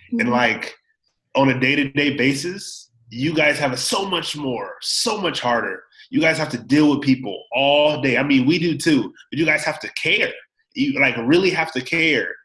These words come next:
Speaker 2: You have to listen to these conversations. You have to serve people. And not saying that we don't. I mean, you know, we patrol and protect people, but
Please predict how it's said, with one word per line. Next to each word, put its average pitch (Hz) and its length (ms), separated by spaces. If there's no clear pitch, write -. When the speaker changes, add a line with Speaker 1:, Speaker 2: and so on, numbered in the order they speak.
Speaker 2:
You 131 100
have 143 120
to 123 80
listen 143 320
to 147 40
these 139 180
conversations. 139 840
You 127 100
have 131 220
to 104 140
serve 175 760
people. 69 540
And 135 100
not 185 160
saying 160 280
that 110 180
we 143 180
don't. 131 440
I 120 40
mean, 123 420
you 135 100
know, 123 80
we 135 160
patrol 131 500
and - 80
protect - 400
people, 127 260
but 117 220